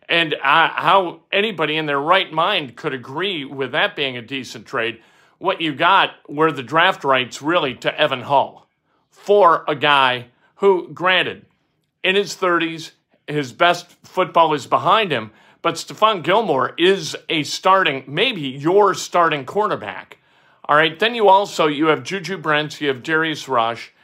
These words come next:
and you have Dallas Flowers potentially, along with Kenny Moore as a slot corner. You've got that back. And then at safety, you, you got a bunch of guys. You know, you've got Thomas, you've got Cross, you've got Blackmon.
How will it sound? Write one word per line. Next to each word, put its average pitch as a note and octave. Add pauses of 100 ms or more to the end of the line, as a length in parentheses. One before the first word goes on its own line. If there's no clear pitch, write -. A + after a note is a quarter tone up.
(420)
and D3+
you D3
have C#3
Dallas D3
Flowers D#3
potentially, A#2+
along G3
with F3+
Kenny E3
Moore D#3
as B2+
a A#2
slot C3+
corner. G#2+
You've A#2
got E3+
that D3+
back. A2+
And D#3
then F#3+
at -
safety, D3 (480)
you, F3+
you E3
got E3+
a D3+
bunch D#3
of A#2
guys. B2 (320)
You C#3+
know, C#3+
you've C#3
got D3
Thomas, F#3 (280)
you've C#3+
got D3
Cross, F3
you've B2
got C3+
Blackmon. D3